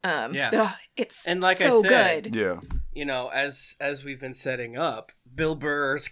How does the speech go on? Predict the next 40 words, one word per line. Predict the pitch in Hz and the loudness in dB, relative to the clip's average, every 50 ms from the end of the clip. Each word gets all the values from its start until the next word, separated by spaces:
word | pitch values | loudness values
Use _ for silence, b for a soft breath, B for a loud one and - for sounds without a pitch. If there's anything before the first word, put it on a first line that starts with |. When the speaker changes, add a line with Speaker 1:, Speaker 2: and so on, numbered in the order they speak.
| - 202 - | -4 -6 -6
Speaker 2:
<laughs> | - - - | -4 -4 -2
uh, | 190 156 139 - - 131 139 139 139 143 | -2 -2 -2 -6 -6 -6 -6 -6 -4 -2
Mayfeld | 147 151 160 165 - - 175 156 147 135 131 - B 208 220 190 B | 0 0 0 0 0 2 2 2 2 0 -4 -10 B -12 -12 -8 B
is | 156 160 156 | -4 -4 0
the | 160 175 180 - | 4 4 4 6
only | 160 160 175 180 170 170 | 6 4 4 4 4 2
realistic | 165 160 165 156 156 151 151 151 156 - 165 151 151 | 4 4 2 2 2 2 0 0 -2 -2 -4 -4 -2
character | - 170 156 147 147 147 - 147 131 131 | 0 0 2 2 0 0 0 0 2 2
in | 127 131 | 2 0
any | - 131 139 143 143 | -2 -6 -4 -4 -6
Star | 143 - 156 147 147 139 | -6 -4 -2 0 0 -2
Wars, | 127 123 120 120 117 - - B B B B B B - | -2 -4 -8 -10 -10 -12 -12 B B B B B B -8
and | - 123 127 127 123 123 123 127 127 | -6 -4 -4 -2 -2 -4 -4 -6 -8
he, | 139 160 151 143 139 139 139 | -8 -6 -4 -4 -2 -2 -4
uh, | - 120 120 120 120 113 113 | -2 -4 -2 -2 -4 -4 -6
continues | - - 151 131 - 165 180 180 170 160 - | -8 -10 -12 -6 -2 -2 -2 -2 -2 -6 -10
to | - | -10
show | 139 - - 160 151 160 | -8 -4 -2 0 0 0
that | - 131 123 120 - | 2 0 0 0 0
in | 113 117 | -4 -10
spades | 113 - - 135 131 135 135 131 | -12 -8 -4 -4 -4 -4 -4 -8
this | 123 113 - - | -12 -12 -12 -12
episode. | 107 - - 107 - - 110 107 101 _ _ _ - | -14 -14 -14 -14 -14 -14 -14 -16 -18 _ _ _ -2
Speaker 3:
Oh, | 165 165 | 0 2
yeah. | 156 123 | 2 2
Speaker 2:
Uh, | - - 113 113 107 104 101 101 98 95 92 92 _ - 123 | 0 0 -4 -4 -2 -4 -4 -6 -8 -10 -12 -16 _ -4 2
what, | 165 214 262 269 - - - | 6 6 6 6 4 -4 -6
what, | 170 185 214 294 339 - - - - | 0 6 8 8 8 8 4 -2 -8
what | 139 151 220 302 370 440 - | 2 8 12 12 12 12 10
a | 233 | 2
great | - - 190 208 214 208 185 | 0 0 4 4 6 6 6
episode! | 165 143 - - 113 - - 127 107 - - - | 6 4 4 2 -10 -14 -14 -14 -14 -16 -6 2
Holy | - 240 311 339 262 269 226 | 2 4 4 2 0 -2 -4
shit! | 185 - - 170 131 95 - _ b b b b b | -4 -4 -2 -2 -4 -4 -6 _ b b b b b
From, | - 208 202 185 180 175 175 - | -4 -2 0 0 -2 -2 -6 -12
from, | - - 220 208 190 196 | -10 -2 -2 -2 -2 0
like, | 196 196 190 185 | 0 -2 -2 -2
start | - - - 202 233 226 - | -2 0 2 2 2 2 0
to | 240 | -8
finish, | - - 185 175 170 175 170 170 - - - - | -2 0 2 2 2 2 0 0 -2 -4 -8 -10